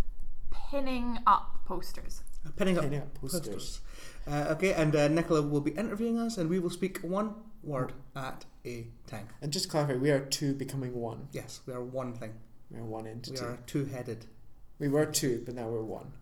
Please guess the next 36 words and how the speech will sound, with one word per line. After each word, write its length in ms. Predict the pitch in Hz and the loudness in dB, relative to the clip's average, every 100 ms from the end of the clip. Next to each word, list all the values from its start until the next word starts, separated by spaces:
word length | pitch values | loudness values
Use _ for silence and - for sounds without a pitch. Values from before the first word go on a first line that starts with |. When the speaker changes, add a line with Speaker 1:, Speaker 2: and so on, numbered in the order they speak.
| - - - - - - - - - | -18 -20 -20 -20 -20 -20 -18 -18 -8
Speaker 2:
All 200 | 180 226 | -2 0
right, 240 | 240 214 226 - | 2 2 0 -2
the 100 | 175 | -2
Spice 440 | - - 131 - | 0 0 0 0
Girls. 500 | - 131 170 - - - - - - | -2 -2 -2 -4 -12 -14 -18 -12 0
So, 100 | 180 | 4
Nicola, 280 | 180 180 | 4 4
if 60 | 151 | 4
you 60 | 170 | 4
want 100 | 147 | 4
to 60 | |
ask 160 | 170 - | 2 2
us 100 | 151 | 2
about, 280 | 143 143 151 | 2 0 0
uh, 120 | 147 | -2
pinning 240 | - 190 170 | 2 2 2
up 120 | - | 2
posters, 440 | 147 139 139 131 - | -2 0 -2 -2 -4
and 200 | 127 127 | -8 -6
we'll, 200 | 131 120 | -4 -2
uh, 140 | 117 117 - - - - - | -2 -4 -8 -14 -18 -16 -8
we'll 140 | 127 | -6
respond. 460 | 120 - 117 110 110 - - - - - - - - - - - | -6 -6 -6 -6 -8 -12 -12 -14 -14 -14 -14 -18 -14 -14 -14 -12
Speaker 1:
Hello 1080 | - 370 370 370 359 349 370 381 381 381 311 | -2 6 8 8 8 8 10 8 6 2 0
there. 380 | 254 220 208 214 | 0 4 6 6
Welcome 640 | 247 294 349 370 392 392 | 6 6 6 2 -4 -4
to 160 | 339 311 | -4 -4
the 120 | 285 | -4
interview 880 | - 247 277 269 269 254 208 202 208 | -4 -4 -4 -6 -6 -6 -4 -2 0
with 180 | 214 208 | 0 0
a 180 | 226 220 | -2 0
very 400 | 247 247 294 302 | 4 4 4 -2
special 560 | 196 - 254 262 254 254 | -2 4 4 4 -2 -2
guest 440 | 220 196 196 - | 4 4 4 -2
of 100 | 190 190 | 0 4
ours. 480 | 175 175 185 214 | 6 6 4 2